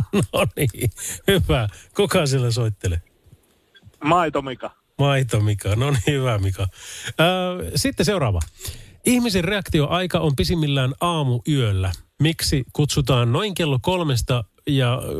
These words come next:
Speaker 1: kolme ja viiden välille sijoittuvaa ajanjaksoa, jolloin ihmisen ajatellaan olevan heikoimmillaan?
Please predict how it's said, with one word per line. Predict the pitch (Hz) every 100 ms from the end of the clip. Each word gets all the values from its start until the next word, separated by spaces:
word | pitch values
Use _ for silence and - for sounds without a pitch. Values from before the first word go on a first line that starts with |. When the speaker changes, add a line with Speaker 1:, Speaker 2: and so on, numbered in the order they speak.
| 131
Speaker 1:
kolme | 208 196
ja | 151
viiden | 165 170 127
välille | 117 113 107
sijoittuvaa | - 120 - 113 -
ajanjaksoa, | 190 185 151 131 - 127 113
jolloin | 139 131 127 139
ihmisen | 135 127 123 113
ajatellaan | - 151 143 131 107 95 92
olevan | 107 101 92 90 82
heikoimmillaan? | 123 110 95 85 80 80 57 53 82